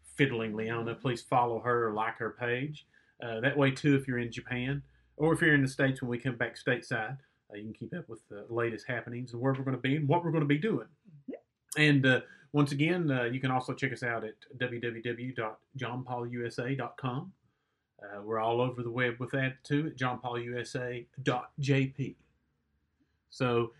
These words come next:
Speaker 1: if anybody's got any questions, uh, you can email us at W W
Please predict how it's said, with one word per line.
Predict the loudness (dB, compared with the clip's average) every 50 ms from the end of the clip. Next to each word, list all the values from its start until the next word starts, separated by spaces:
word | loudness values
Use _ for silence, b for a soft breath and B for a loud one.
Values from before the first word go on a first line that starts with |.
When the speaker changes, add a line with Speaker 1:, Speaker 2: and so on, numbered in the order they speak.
| B B _
Speaker 1:
if | 2
anybody's | 4 6 6 4 4
got | 4 4 4
any | 2 2
questions, | 2 4 4 4 2 2 -2 -4 0 2
uh, | 2 2
you | 2 2 0
can | 0 2 4
email | 4 4 4 4 4
us | 2 0 -4
at | -8 -6 -6
W | -4 -4 -4 -4
W | -4 -6 -6 -8 -12 -16 -20